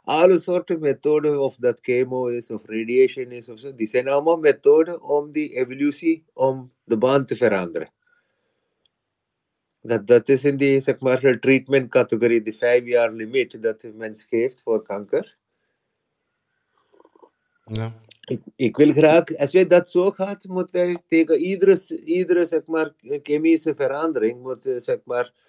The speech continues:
Speaker 1: eh, een, een verklaring geven. Zo bijvoorbeeld, eh, er is een gene dat heet Phila-, Philadelphia, Phil-, Philadelphia gene.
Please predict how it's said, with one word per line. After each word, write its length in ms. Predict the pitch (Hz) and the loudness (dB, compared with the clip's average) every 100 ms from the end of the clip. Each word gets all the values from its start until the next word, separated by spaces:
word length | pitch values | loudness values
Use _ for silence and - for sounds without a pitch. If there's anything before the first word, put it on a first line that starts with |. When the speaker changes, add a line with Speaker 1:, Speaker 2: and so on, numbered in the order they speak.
| _ _ _ | _ _ _
Speaker 1:
eh, 480 | 127 120 117 113 113 _ | -6 -2 -2 -2 -4 _
een, 260 | - 113 107 | -8 -6 -2
een 200 | 110 101 | -4 0
verklaring 640 | 113 - 147 147 139 127 | -2 2 4 6 6 4
geven. 420 | 107 92 80 80 _ _ _ _ _ _ _ _ _ _ _ _ _ _ - _ _ | 0 0 -2 -8 _ _ _ _ _ _ _ _ _ _ _ _ _ _ -20 _ _
Zo 120 | 139 | 0
bijvoorbeeld, 720 | 123 131 - 131 127 131 127 143 | 4 4 6 6 6 0 2 0
eh, 360 | 131 131 127 | 2 0 2
er 120 | 123 | 2
is 120 | 120 113 | 2 -2
een 180 | 120 | -4
gene 360 | 113 127 131 131 | -2 0 0 0
dat 200 | 123 120 | -2 -2
heet 240 | 127 117 | -2 -2
Phila-, 360 | _ 123 120 120 _ | _ -4 -2 -4 _
Philadelphia, 800 | - 123 120 123 135 - 127 123 | -4 0 2 4 2 0 -4 -4
Phil-, 300 | _ 143 143 | _ 0 0
Philadelphia 880 | - - 147 139 143 170 160 156 143 | -4 -2 0 4 4 4 4 2 0
gene. 680 | 135 131 131 135 208 - 110 | 2 2 2 -2 -4 0 -2